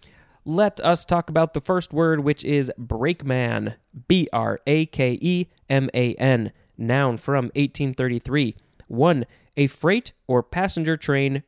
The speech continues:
crew member who inspects the train and assists the conductor. Two, the member of a bobsled team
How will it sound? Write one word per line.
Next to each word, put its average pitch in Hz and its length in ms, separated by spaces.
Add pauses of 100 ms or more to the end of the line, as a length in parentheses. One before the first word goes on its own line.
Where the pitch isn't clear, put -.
crew 208 220
member 127 400 (340)
who 151 140
inspects 147 480
the - 80
train 160 480
and 123 140
assists - 560
the 135 180
conductor. 113 720 (340)
Two, 143 340 (340)
the 117 80
member 180 480
of 120 160
a 110 80
bobsled 120 720
team 190 320